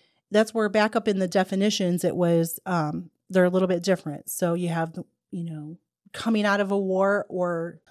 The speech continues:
um, not in war or coming out of a war. But then you also had the tranquil, you know, there's a,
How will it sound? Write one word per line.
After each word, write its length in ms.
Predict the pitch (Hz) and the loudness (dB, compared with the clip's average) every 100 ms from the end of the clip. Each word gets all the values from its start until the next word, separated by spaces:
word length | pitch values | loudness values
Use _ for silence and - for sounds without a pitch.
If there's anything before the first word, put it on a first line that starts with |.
| - - | -20 -6
um, 420 | 214 196 185 196 | -2 -2 -2 2
not 240 | 226 240 | 4 4
in 200 | 233 226 | 2 0
war 340 | 214 214 214 208 | 4 4 6 4
or 60 | 190 | 2
coming 240 | 233 214 | 0 2
out 160 | 202 202 | 2 2
of 80 | |
a 60 | 208 | 0
war. 400 | 214 220 247 277 - - - _ _ | 0 2 2 0 -4 -20 -20 _ _
But 180 | 196 220 | 0 4
then 140 | 247 | 6
you 120 | 254 247 | 6 6
also 240 | 262 277 | 4 2
had 320 | 214 226 214 | 0 0 0
the 80 | 190 | -2
tranquil, 840 | - - 254 247 226 165 - 202 _ _ | -6 0 2 2 2 -2 -2 -8 _ _
you 160 | 208 190 | -4 -2
know, 360 | 175 170 180 _ | -2 -4 -8 _
there's 260 | 180 202 208 | -2 0 2
a, 100 | 202 | 0